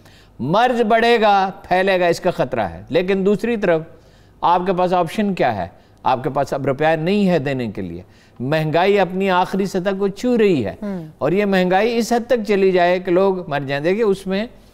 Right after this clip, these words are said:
Speaker 1: एक जो अच्छी बहुत खबर आई है वो ये है, अखुवत ने जो वाहिद तंजीम है जिसकी ये कैपेसिटी थी, तीस लाख का टारगेट मुकर्रर किया, तीस लाख ख़ानदानों को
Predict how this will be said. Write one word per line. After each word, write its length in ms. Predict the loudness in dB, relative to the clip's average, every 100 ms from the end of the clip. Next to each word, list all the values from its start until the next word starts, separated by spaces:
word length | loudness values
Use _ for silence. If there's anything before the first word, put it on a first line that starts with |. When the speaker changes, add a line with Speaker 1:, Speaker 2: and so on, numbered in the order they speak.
| -20 -14 -10
Speaker 1:
एक 120 | -4
जो 100 | 0
अच्छी 300 | 0 -2 -4
बहुत 300 | 0 0 0
खबर 320 | -2 0 2
आई 160 | 2 2
है 240 | 2 0
वो 140 | -2 -2
ये 180 | 0 0
है, 440 | 2 0 -4 -16 _ _ _ -20 _ _ _ -18 -18 -20 -16 -8
अखुवत 600 | -6 0 2 4 2 2
ने 220 | 0 2
जो 180 | 2 2
वाहिद 320 | 2 2 0
तंजीम 520 | 0 -2 0 0 2
है 80 | 2
जिसकी 320 | 0 -2 -2
ये 120 | -2 -2
कैपेसिटी 560 | -2 -4 -2 -2 -2
थी, 140 | 0 -2
तीस 600 | -4 -6 -2 -2 -4 0
लाख 340 | 2 2 0
का 60 | -4
टारगेट 480 | -2 0 0 0 -2
मुकर्रर 420 | -4 -4 -4 -6
किया, 280 | -6 -4 -4
तीस 400 | -2 -4 -4 -2
लाख 220 | -2 -2
ख़ानदानों 600 | -4 -4 -2 -2 -2 -4
को 380 | -2 -2 -2